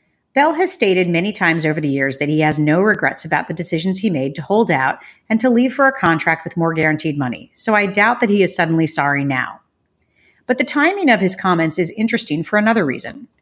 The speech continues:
The current crop of running backs are currently organizing themselves in a quest to improve the deals that teams offer them. They have progressed from a group chat to a Zoom meeting that reportedly took place last night, led by Chargers running back Austin Eckler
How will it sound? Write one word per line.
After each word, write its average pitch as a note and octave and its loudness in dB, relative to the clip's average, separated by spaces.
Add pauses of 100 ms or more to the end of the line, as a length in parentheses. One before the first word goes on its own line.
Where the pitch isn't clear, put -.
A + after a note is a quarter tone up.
(440)
The A3 0
current D4+ 2
crop A3+ 0
of A3 -4
running E3+ 4
backs C#3+ 0
are F3 -2
currently B3 2
organizing C#3 0
themselves C3+ -2
in E3 2
a E3 2
quest G3 -2
to B3+ 0
improve G3+ 2
the F#3 2
deals C3+ 0
that - -4
teams C#3 0
offer F#3 0
them. A#2 -6 (680)
They A#3+ 2
have A#3 0
progressed A#3 0
from C4+ 4
a G3+ 4
group G#3+ -2
chat C#3 0
to F3+ -2
a E3 2
Zoom A3+ 4
meeting D3+ 2
that D#3 0
reportedly A#3 0
took F3+ -4
place C#3 -4
last C#3+ -2
night, G3+ 0 (420)
led G3 2
by F#3+ 2
Chargers G#3+ 0
running E3+ 2
back E3+ 0
Austin D#3 0
Eckler C3 -4